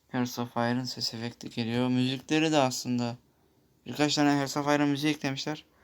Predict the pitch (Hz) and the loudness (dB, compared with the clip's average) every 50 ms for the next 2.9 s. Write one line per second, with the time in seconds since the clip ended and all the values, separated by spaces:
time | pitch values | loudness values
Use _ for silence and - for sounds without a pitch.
0 | - - - - - - - - - - _ _ _ _ - 120 120 123 131 139 | -20 -20 -20 -20 -20 -20 -20 -20 -20 -20 _ _ _ _ -4 -4 -2 2 2 0
1 | 147 143 - - - - - - - 120 117 117 117 - 131 127 123 120 120 110 | 0 0 -4 -10 -10 -10 -12 -12 -12 -8 -8 -8 -6 -4 -2 -2 0 0 0 0
2 | 127 127 127 123 123 - 135 131 127 123 120 113 120 131 131 135 135 | 2 2 2 2 2 0 0 2 2 2 2 0 -2 -4 -4 -6 -10